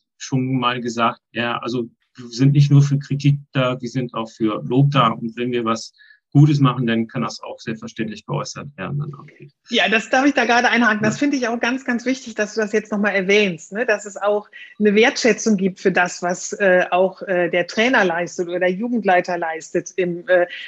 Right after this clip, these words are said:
Speaker 2: oder im Umkehrschluss ja genauso auch, äh, Eltern freuen sich, auch wenn sie mal hören, "Hör mal, es ist toll, dass dein Sohn so regelmäßig kommt oder dass du hier die Wäsche mitnimmst oder die Trikots mitwäschst" oder irgendwie so, ne? Das ist ja so eine Beidseitigkeit. Aber, ähm, darauf auch mal hinzuweisen,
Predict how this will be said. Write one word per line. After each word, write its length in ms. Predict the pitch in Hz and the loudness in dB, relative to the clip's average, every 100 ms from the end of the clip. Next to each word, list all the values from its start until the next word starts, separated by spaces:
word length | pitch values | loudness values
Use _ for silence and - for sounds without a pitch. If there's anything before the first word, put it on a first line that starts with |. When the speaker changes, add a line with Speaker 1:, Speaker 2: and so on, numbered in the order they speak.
| - | -2
Speaker 2:
oder 200 | 196 180 | 4 4
im 120 | 196 | 4
Umkehrschluss 540 | 220 240 226 - 226 | 2 4 2 2 0
ja 120 | 226 202 | 2 0
genauso 440 | 190 190 214 214 | 0 -2 -2 -2
auch, 380 | 185 202 208 196 | 0 0 -2 -4
äh, 160 | 190 175 | -4 0
Eltern 320 | 240 320 226 | -2 -2 -6
freuen 280 | - 196 190 | -6 -6 -6
sich, 200 | 185 185 | -6 -4
auch 160 | 220 226 | -4 -4
wenn 140 | 214 | -6
sie 100 | 196 | -6
mal 200 | 185 180 | -6 -2
hören, 360 | 190 175 160 - - - - | 2 2 0 -6 -20 -20 -4
"Hör 80 | 202 | 2
mal, 160 | 196 180 | 4 2
es 140 | 180 | -2
ist 180 | 196 - | -6 0
toll, 200 | 202 190 | 2 4
dass 180 | 185 190 | 2 0
dein 180 | 185 | -2
Sohn 180 | 180 185 | 0 -2
so 120 | 180 | -2
regelmäßig 600 | 180 190 185 170 175 185 | 0 2 2 -2 -6 -10
kommt 240 | - 175 170 | -4 -4 0
oder 160 | 190 | 0
dass 200 | 170 170 | 0 0
du 80 | 208 | 0
hier 100 | 190 | 0
die 140 | 185 175 | 0 0
Wäsche 240 | 180 196 | 0 0
mitnimmst 600 | 180 180 185 175 165 - | -2 -2 -2 -2 -4 -6
oder 360 | 185 175 165 165 | 2 4 4 0
die 120 | 190 | -6
Trikots 400 | - - 190 - | -2 -2 -2 -4
mitwäschst" 520 | 170 170 170 - - | -8 -4 -6 -6 -8
oder 240 | 170 160 | -4 -2
irgendwie 240 | 170 165 165 | -2 -6 -4
so, 180 | 170 196 | 0 4
ne? 100 | 269 | 4
Das 140 | 220 | 2
ist 140 | 220 220 | 0 0
ja 80 | |
so 100 | 202 | 2
eine 140 | 190 185 | 0 0
Beidseitigkeit. 880 | 180 202 - 180 175 185 - 175 165 - - - - | 2 0 2 -2 -2 -8 -6 -4 -4 -10 -16 -14 -6
Aber, 460 | 185 185 185 185 | 2 4 4 2
ähm, 220 | 185 185 185 - - | 0 -2 -4 -6 2
darauf 400 | 202 233 233 214 | 2 2 -2 -4
auch 140 | 196 | -6
mal 140 | 202 | -6
hinzuweisen, 880 | 185 247 262 240 208 208 220 220 220 | -4 -6 -4 -8 -4 -2 -2 -2 -10